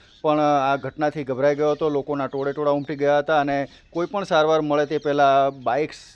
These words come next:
ચાલકોનું ઘટના સ્થળે જ મોત નીપજ્યું હતું. દામણપુરા પાંચપથરા રોડ ઉપર બનેલી આ ઘટનાની અંદર સાંજના સાડા ચારથી પાંચ વાગ્યાના અરસામાં એસ ટી બસ સાથે અકસ્માત સર્જાતા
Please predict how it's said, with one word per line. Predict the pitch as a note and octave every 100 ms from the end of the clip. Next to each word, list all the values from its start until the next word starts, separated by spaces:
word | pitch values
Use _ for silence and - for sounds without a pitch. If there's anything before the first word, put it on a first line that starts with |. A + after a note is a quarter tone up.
| -
ચાલકોનું | C3+ D3 D3 C#3+ G#2+ - - - C#3+ D3+
ઘટના | C#3 C3 D#3+ D#3
સ્થળે | D3+ C#3+
જ | C#3
મોત | C3 C#3 D3
નીપજ્યું | D3 B2+ D3 D3
હતું. | D3+ - - _
દામણપુરા | C3 C3+ D3+ D3 D#3 D#3 D#3
પાંચપથરા | - C#3 C#3 D3+ C#3+ D3+
રોડ | C#3 D3
ઉપર | D3+ E3 C#3+ - - _ C3
બનેલી | C#3 D3 D3+
આ | C#3+
ઘટનાની | C3+ - D#3 D#3 D3+
અંદર | C#3+ D3 D3+ B2+
સાંજના | C#3 C3+ C#3+
સાડા | C#3 C#3 C#3+
ચારથી | D3 C#3+ D3
પાંચ | C#3 C#3 C#3+
વાગ્યાના | C3+ C#3 C3+
અરસામાં | B2+ D3 D#3 C#3
એસ | B2+ -
ટી | F3
બસ | E3 D#3+ -
સાથે | D3 D#3 C3+ - - _
અકસ્માત | C3+ D#3+ D3+ E3+ F3+ -
સર્જાતા | E3 D3+ D3+ D3+